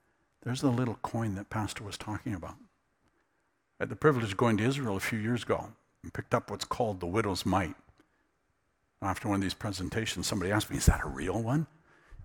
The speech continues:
Well, according to the Ministry of Tourism of Israel, this is, yeah. It gives us an idea of what the coin was like.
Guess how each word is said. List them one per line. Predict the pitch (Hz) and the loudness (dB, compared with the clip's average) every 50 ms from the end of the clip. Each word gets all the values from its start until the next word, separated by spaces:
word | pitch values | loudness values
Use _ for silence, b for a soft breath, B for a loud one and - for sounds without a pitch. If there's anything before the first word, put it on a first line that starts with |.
| - - | -6 -2
Well, | 101 92 90 139 | 0 2 2 2
according | - - 127 113 131 135 | 0 0 2 4 4 4
to | - - | 4 4
the | 127 123 | 4 4
Ministry | 120 123 135 160 156 - - 180 | 6 8 8 8 8 6 2 -2
of | - - | -2 -2
Tourism | - - 151 101 87 87 87 - - 143 131 | -2 0 2 2 2 2 2 2 4 4 4
of | 123 120 127 | 4 4 2
Israel, | 139 139 - 101 85 82 82 101 | 2 2 2 2 4 4 4 4
this | 123 131 104 - - | 2 0 0 0 -2
is, | 156 110 104 - - | -4 -6 -6 -6 -6
yeah. | 104 107 104 92 - - - - _ _ B B B B B B B B B B B B B B B B B B B B B B B B B B B B B B B B B _ _ _ _ _ _ _ _ _ _ _ - | -4 -2 0 0 0 -2 -6 -16 _ _ B B B B B B B B B B B B B B B B B B B B B B B B B B B B B B B B B _ _ _ _ _ _ _ _ _ _ _ -6
It | 156 170 185 | -6 0 2
gives | 220 220 180 - | 2 4 4 4
us | 185 156 - | 4 4 4
an | 170 156 | 6 8
idea | 156 156 151 127 117 131 135 117 95 | 8 8 8 8 8 8 8 8 8
of | 90 110 | 6 4
what | 135 135 - | 0 0 2
the | 143 | 0
coin | 135 - - - 123 123 123 117 107 | 0 0 0 0 2 4 4 4 2
was | 98 90 - | 0 -2 -2
like. | 98 87 98 90 - - - - - | -2 -2 -2 -2 -4 -8 -14 -20 -20